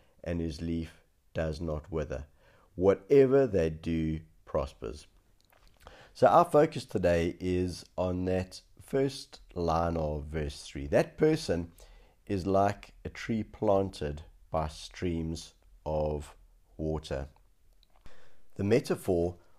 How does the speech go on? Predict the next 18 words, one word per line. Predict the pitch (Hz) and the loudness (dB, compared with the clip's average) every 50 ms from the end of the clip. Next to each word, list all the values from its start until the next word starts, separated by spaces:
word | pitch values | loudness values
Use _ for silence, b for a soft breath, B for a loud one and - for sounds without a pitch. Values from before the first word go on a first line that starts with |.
| b _ | b _
of | - 90 92 90 82 78 | 0 0 0 0 -2 0
the | 90 95 92 92 90 90 90 90 - _ _ _ _ | 2 4 4 4 4 2 0 -4 -8 _ _ _ _
walking, | 90 92 107 123 123 - - 123 113 113 113 - - | 2 4 6 6 4 2 0 0 0 -2 -4 -6 -12
standing, | - - - - - - 98 98 101 98 92 95 92 92 92 90 90 - _ _ _ _ _ _ _ | -16 -16 -16 -6 -2 0 2 2 2 2 0 0 0 0 -2 -4 -6 -12 _ _ _ _ _ _ _
sitting | _ - - - 151 160 160 - 101 80 78 76 80 | _ -14 -2 0 2 2 2 2 0 -2 0 -2 -2
that | 85 - - | -4 -4 -4
we | 90 | -6
see | 87 - - - 104 98 95 | -8 -8 -8 -6 -4 -4 -4
in | - - - 90 90 87 87 87 78 | -4 -4 -4 -2 -2 -2 -4 -4 -4
verse | 78 95 92 90 85 - - | -2 0 0 0 0 -2 -2
one | 92 95 98 90 80 78 78 78 b b b b b _ - | 0 2 2 2 2 0 -4 -6 b b b b b _ -6
is | 95 90 78 | -6 -4 -2
now | 101 101 95 98 98 98 95 - - - _ _ _ _ | 0 2 4 4 4 4 2 0 -4 -14 _ _ _ _
contrasted | - - 175 180 185 185 185 - - 92 78 78 76 - - - 76 82 92 b b b b b b b - | -4 0 2 2 2 0 -2 -2 0 2 2 2 0 -4 -6 -6 -6 -6 -6 b b b b b b b -6
with | 87 95 92 - | -4 -4 -4 -4
this | - 104 95 - - 101 | -4 -6 -8 -6 -6 -4
word | 101 101 107 107 107 104 98 95 - _ - - | 0 2 4 6 6 4 2 -2 -8 _ -20 -20
planted | - - 160 160 160 170 185 190 180 - - - 73 65 - | -6 4 8 10 12 12 12 10 8 4 0 0 0 -2 -4